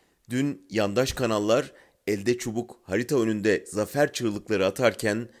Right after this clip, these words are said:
bu operasyonun Trump'ın Türkiye'nin sırtına yıktığı işidi nasıl yeniden dünyanın başına bela edeceğinden, bölgede ve ülkede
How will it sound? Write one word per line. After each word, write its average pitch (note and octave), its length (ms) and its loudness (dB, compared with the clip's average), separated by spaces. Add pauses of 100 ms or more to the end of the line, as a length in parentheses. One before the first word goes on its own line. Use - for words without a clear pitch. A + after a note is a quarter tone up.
(340)
bu C3 160 0
operasyonun G#2 800 -2 (580)
Trump'ın C#3+ 480 -2
Türkiye'nin B2 560 -2
sırtına A2 460 -4
yıktığı A2+ 520 -2
işidi A2 560 -4 (240)
nasıl D#3+ 260 0
yeniden A#2 500 0
dünyanın G#2 460 -2
başına F#2+ 380 -4
bela G2+ 320 2
edeceğinden, G2 800 -2 (640)
bölgede A#2 460 2
ve C3 80 4
ülkede A2+ 520 0